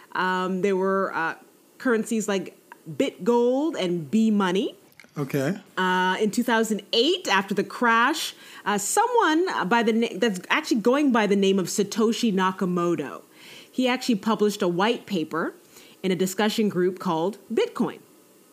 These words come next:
Speaker 1: And just so you know, to this day, nobody really knows the identity of this Satoshi Nakamoto, which also creates a little mystery around this whole thing. But in two thousand nine, Bitcoin software was made available to the public,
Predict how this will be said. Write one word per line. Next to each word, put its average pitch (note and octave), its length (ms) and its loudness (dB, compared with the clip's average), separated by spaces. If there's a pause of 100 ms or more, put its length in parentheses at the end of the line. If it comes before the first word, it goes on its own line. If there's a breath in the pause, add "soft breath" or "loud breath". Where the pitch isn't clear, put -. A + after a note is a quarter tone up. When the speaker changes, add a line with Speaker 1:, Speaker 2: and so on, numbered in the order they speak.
Speaker 1:
And C4+ 180 0
just G4+ 180 0
so A4+ 80 2
you F4 60 4
know, D4+ 120 2
to D4+ 120 0
this A#3+ 160 0
day, A3+ 160 4
nobody C4 320 2
really A#3 240 4
knows G3 560 4
the F#3 140 0
identity F3 400 2
of D3+ 100 -2
this D#3+ 420 -4
Satoshi F3 560 -2
Nakamoto, D3+ 560 -2
which C3 160 -8
also F3 300 -2
creates D#3 300 -6
a - 20 -2
little D3+ 160 -4
mystery D3+ 460 -4
around C#3 180 -6
this C3+ 140 -8
whole C3 200 -8
thing. G#2+ 320 -12 (300 loud breath)
But G#3+ 140 4
in G3 100 2
two C#4+ 180 2
thousand A#3 400 2
nine, G3+ 300 4
Bitcoin A3 460 2
software G3 380 2
was F3+ 140 0
made F3 160 2
available F#3 600 2 (240)
to - 80 2
the - 80 0
public, G3 680 0